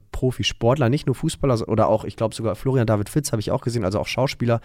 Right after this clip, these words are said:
also bekannte Persönlichkeiten. Ich glaube, man konnte auch, also wir theoretisch hätten auch bei dieser We Kick Corona, äh, mitmachen können. Also dass die beiden sich da richtig die Mühe gemacht haben, sowas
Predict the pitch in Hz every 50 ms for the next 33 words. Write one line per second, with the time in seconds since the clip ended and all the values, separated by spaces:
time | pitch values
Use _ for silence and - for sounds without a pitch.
0 | - - - - - - - - 104 104 110 104 - 123 143 147 143 - 123 113
1 | 123 123 123 127 - - - - 113 - 98 107 104 - - 110 107 110 110 110
2 | 107 104 - - 113 110 - 113 95 98 107 101 - - - 98 95 92 113 120
3 | 123 - - 123 117 117 117 117 - - 117 - 110 110 - 127 - - 143 127
4 | 120 120 120 117 120 120 120 - 123 113 - 123 113 117 120 113 113 110 110 -
5 | - - - - - - - - - 107 104 101 101 104 113 131 - 131 139 127
6 | - 123 113 - 117 113 113 107 - 92 98 101 - - - - - 120 113 113
7 | 110 113 113 110 117 110 - - 113 113 113 - - 113 - 104 107 117 123 127
8 | 120 113 110 - - 110 107 107 107 107 104 - - - - - - 113 107 110
9 | 107 - - -